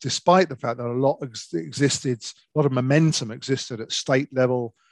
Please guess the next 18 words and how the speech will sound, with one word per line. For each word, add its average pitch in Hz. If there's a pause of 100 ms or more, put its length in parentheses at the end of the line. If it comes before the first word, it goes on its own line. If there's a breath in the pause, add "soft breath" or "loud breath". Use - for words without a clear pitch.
(180)
and 139
at 123
an 120
institutional 127
level, 95 (120)
a -
lot 151
of 139
people 131
didn't 127
think 131
that, -
uh, 110
the 131
U 135
S 123
geopolitically 131 (380 soft breath)
would 120